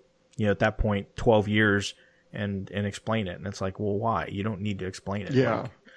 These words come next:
Speaker 2: And then
Speaker 1: you know, and just,
Speaker 2: that,
Speaker 1: and just the whole,
Speaker 2: and that leads you
Speaker 1: the
Speaker 2: down
Speaker 1: whole
Speaker 2: the, down the road where it's just like, okay, so if it's a virus, then can there be, uh, an antivirus for it? I mean, is it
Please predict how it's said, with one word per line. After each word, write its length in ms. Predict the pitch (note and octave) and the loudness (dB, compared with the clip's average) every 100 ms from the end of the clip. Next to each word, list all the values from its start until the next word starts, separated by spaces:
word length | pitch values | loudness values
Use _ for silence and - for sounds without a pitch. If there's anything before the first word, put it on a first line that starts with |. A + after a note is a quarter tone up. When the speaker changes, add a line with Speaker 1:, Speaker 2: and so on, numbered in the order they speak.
| - | 0
Speaker 2:
And 140 | F#3+ F3+ | 4 8
then 100 | F#3 | 10
Speaker 1:
you 60 | |
know, 80 | G#3+ | 10
and 100 | F3 | 10
just, 140 | F3 | 8
Speaker 2:
that, 100 | F3 | 10
Speaker 1:
and 100 | F#3 | 8
just 140 | D#3+ - | 6 6
the 60 | D#3+ | 8
whole, 400 | E3 E3 D#3 C#3+ | 12 12 12 10
Speaker 2:
and 100 | F#3 | 6
that 140 | B3 | 2
leads 240 | G#3 G#3 E3 | 2 2 6
you 60 | |
Speaker 1:
the 60 | F3 | 6
Speaker 2:
down 80 | D#3+ | 10
Speaker 1:
whole 260 | G3 C#3 | 10 8
Speaker 2:
the, 60 | - | 2
down 200 | C#3+ C#3+ | 2 2
the 60 | C3+ | 2
road 460 | A#2+ C3+ C3+ C3 | 2 4 6 4
where 200 | A2+ A#2+ A#2+ | 2 -2 0
it's 220 | C3 - | -2 -4
just 220 | B2+ A2+ | -4 -2
like, 180 | B2 A2+ | -2 0
okay, 280 | D3+ B2+ B2 | 2 4 2
so 180 | - C3 | 4 2
if 120 | A#2+ | 2
it's 140 | C3 | 0
a 60 | B2 | 0
virus, 560 | G2+ A2+ E3+ C3 A#2 - | 2 6 8 8 4 2
then 400 | B2+ A#2 A2 G#2 - - - _ | 2 2 2 -2 -10 -20 -20 _
can 140 | - C3 | 0 2
there 100 | B2 | 4
be, 560 | A#2 A#2 A#2 A2 A2 - | 6 6 4 4 2 0
uh, 380 | C#3+ A2+ A2+ A#2 - | -4 -2 0 -2 0
an 140 | C#3+ | 0
antivirus 880 | A#2 D3 D#3+ - E3+ D#3+ E3+ F#3 F3 | 4 6 6 6 6 6 6 6 6
for 320 | - E3+ F#3 | 2 4 6
it? 80 | F#3 | 6
I 140 | A2 C3 | 6 2
mean, 200 | B2+ B2 | 0 0
is 220 | C3 B2+ | 0 4
it 160 | B2+ | 2